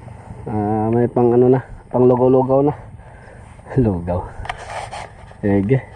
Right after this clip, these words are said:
Tapos nakakuha na rin ako ng, ano, ito, ah, kasi ito, nag-, dadalhin ko to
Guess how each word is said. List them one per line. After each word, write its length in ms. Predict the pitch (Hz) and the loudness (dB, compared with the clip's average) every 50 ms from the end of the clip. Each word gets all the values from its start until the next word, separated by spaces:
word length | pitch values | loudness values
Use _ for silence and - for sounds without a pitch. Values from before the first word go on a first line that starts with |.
| - - - - - - - - - - - - - - - - - - - - - - - - - - | -18 -18 -18 -18 -18 -20 -20 -20 -20 -18 -18 -14 -14 -14 -14 -14 -16 -20 -18 -18 -18 -18 -18 -16 -10 -8
Tapos 160 | 110 110 113 | -4 0 2
nakakuha 480 | 110 110 110 117 120 120 123 120 117 120 | 2 2 2 2 2 2 2 2 2 2
na 80 | 120 | 2
rin 160 | 123 123 120 120 | 2 2 2 0
ako 140 | 110 117 123 | 0 0 0
ng, 180 | 123 123 117 117 120 | 0 0 2 2 0
ano, 120 | 127 127 - - - - - - - | 0 -2 -4 -8 -16 -20 -20 -16 -14
ito, 220 | 107 104 - 120 110 - - | -14 -6 -4 -4 -4 -4 -4
ah, 480 | 107 107 110 110 113 110 110 104 98 - - - - - - - - - - - - - - - - - - - - - - - - - - - | -4 -2 -2 0 0 0 -2 -2 -4 -8 -12 -20 -20 -20 -20 -20 -20 -20 -20 -20 -20 -20 -20 -20 -20 -20 -20 -20 -20 -20 -20 -20 -20 -20 -14 -14
kasi 320 | - 104 - - 98 107 104 | -12 -4 -2 0 2 2 0
ito, 400 | 101 - - 104 98 98 - - - - - - - - - - | 0 0 -2 -2 -2 -2 -6 -12 -20 -20 -20 -20 -20 -20 -14 -12
nag-, 240 | - 95 - - - - - - - - - - - - - - - | -12 -12 -12 -14 -20 -20 -20 -20 -20 -20 -20 -20 -20 -20 -20 -16 -8
dadalhin 400 | - 113 107 107 107 110 110 104 | -2 0 2 2 2 2 2 2
ko 80 | 101 113 | 2 0
to 160 | 110 - 117 | 0 0 0